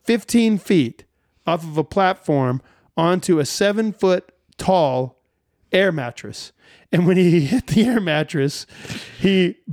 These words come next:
he fell off of the air mattress onto the ground, another seven feet onto the ground, and landed in an ant bed. <laughs> You're like, we, you couldn't invent a more crazy, uh,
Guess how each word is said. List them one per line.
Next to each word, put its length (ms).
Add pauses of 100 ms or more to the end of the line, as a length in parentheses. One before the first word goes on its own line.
(120)
he 260
fell 500
off 340
of 140
the 180
air 220
mattress 540 (120)
onto 360
the 80
ground, 360
another 300
seven 400
feet 540
onto 340
the 80
ground, 480 (300)
and 260
landed 560 (380)
in 180
an 120
ant 320
bed. 320 (240)
<laughs> 240
You're 320
like, 200 (720)
we, 540 (360)
you 200
couldn't 400
invent 720
a 100
more 480
crazy, 840
uh, 420